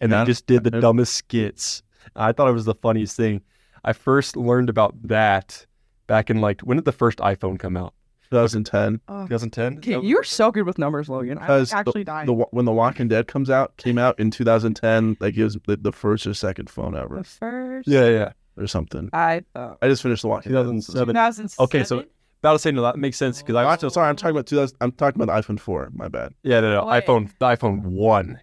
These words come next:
Speaker 1: came out.
Speaker 2: Yeah, my bad.
Speaker 1: This is back when you could see the pixels on the screen. Like, they were
Speaker 3: I was like,
Speaker 1: so,
Speaker 3: "Four."
Speaker 1: oh my gosh, dude. I mean, if you look at old iPhones, you're like, "This is a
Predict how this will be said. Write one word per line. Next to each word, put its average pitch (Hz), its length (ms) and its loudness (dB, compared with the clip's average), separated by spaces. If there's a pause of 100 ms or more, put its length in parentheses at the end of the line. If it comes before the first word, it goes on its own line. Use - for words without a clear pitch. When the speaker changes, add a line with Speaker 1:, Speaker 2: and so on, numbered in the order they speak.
Speaker 1:
came 98 240 -2
out. 90 200 0
Speaker 2:
Yeah, 101 300 0
my 107 160 -4
bad. 92 320 -2
Speaker 1:
This 151 120 -4
is 175 60 -8
back 143 240 2
when 131 120 0
you 127 80 -2
could 104 160 -6
see 113 300 -2
the 101 120 -4
pixels 117 500 -4
on 104 140 2
the 95 80 -2
screen. 104 640 -4
Like, 113 180 0
they 135 120 2
were 127 80 4
Speaker 3:
I - 20 2
was 101 80 -2
like, - 0 -
Speaker 1:
so, - 280 -4
Speaker 3:
"Four." 120 580 0 (160)
Speaker 1:
oh 123 260 2
my 104 160 0
gosh, 101 420 0
dude. 104 240 -2
I 113 80 -2
mean, 107 280 -2 (180)
if - 140 -10
you 160 40 -2
look 175 140 0
at - 80 4
old 113 160 4
iPhones, 110 460 0
you're 110 100 -4
like, 101 220 -4
"This 127 180 -8
is 101 100 -6
a 98 80 -8